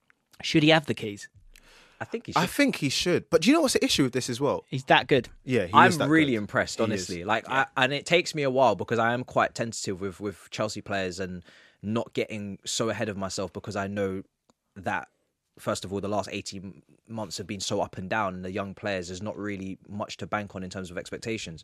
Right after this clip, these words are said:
Speaker 2: and consistency. But this guy has just come in and he's honestly been, like, very Juan Mata-esque in terms of the way that he manipulates the ball, the way he sees the picture, he creates. He's,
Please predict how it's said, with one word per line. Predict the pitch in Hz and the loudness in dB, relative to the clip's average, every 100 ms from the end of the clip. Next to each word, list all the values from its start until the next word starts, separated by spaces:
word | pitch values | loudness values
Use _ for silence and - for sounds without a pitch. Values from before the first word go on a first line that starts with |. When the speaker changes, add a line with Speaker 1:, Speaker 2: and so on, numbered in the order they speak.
| - - | -20 -18
Speaker 2:
and | 92 90 | -14 -10
consistency. | 101 135 - 87 85 | -8 -8 -8 -10 -10
But | 82 87 | -8 -6
this | 139 | -4
guy | - 127 98 | 2 4 4
has | 98 | 0
just | 98 - | -8 -8
come | - 127 | -6 -4
in | 107 78 92 _ _ - | -4 -8 -14 _ _ -8
and | 98 | -6
he's | 104 | -2
honestly | 117 120 113 107 | -2 -2 -4 -6
been, | 101 110 98 | -4 -4 -4
like, | 92 90 - - _ _ _ | -4 -4 -6 -16 _ _ _
very | 92 127 123 | 2 4 4
Juan | 110 107 104 | 2 0 0
Mata-esque | 104 104 - - 101 - | -2 -4 -4 -4 -4 -6
in | 101 | -8
terms | 95 104 92 | -6 -6 -6
of | 95 87 - - _ | -8 -10 -16 -20 _
the | 95 | -10
way | 90 113 110 | -2 -2 -2
that | 98 | -4
he | - 101 | -8 -8
manipulates | 104 110 110 104 87 | -8 -8 -6 -6 -4
the | 98 | -8
ball, | 101 101 | -6 -6
the | 92 | -6
way | 92 107 | -4 -6
he | 104 | -6
sees | - 110 95 | -8 -8 -10
the | - | -12
picture, | - - - 104 | -12 -10 -6 -6
he | 95 90 | -6 -10
creates. | - - 110 110 104 - - - - _ | -14 -4 -2 -2 -4 -10 -14 -20 -20 _
He's, | 104 95 - - | -8 -4 -6 -8